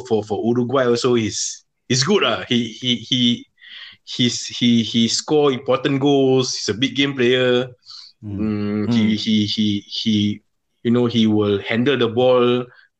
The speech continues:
Speaker 1: uh, at the goalpost and then celebrate when the, <laughs> when the player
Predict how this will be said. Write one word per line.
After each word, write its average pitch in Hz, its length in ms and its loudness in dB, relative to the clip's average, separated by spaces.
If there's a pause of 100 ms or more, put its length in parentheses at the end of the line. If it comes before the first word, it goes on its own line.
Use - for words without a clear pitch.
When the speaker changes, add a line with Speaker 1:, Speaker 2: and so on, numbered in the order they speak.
(180)
Speaker 1:
uh, 104 220 -4
at 104 100 -4
the 107 60 0
goalpost 123 760 0
and 104 140 -4
then 113 260 2
celebrate 117 720 0 (160)
when 107 160 0
the, 107 80 0 (200)
<laughs> - 120 -8
when 107 140 2
the 104 340 0 (140)
player 120 240 2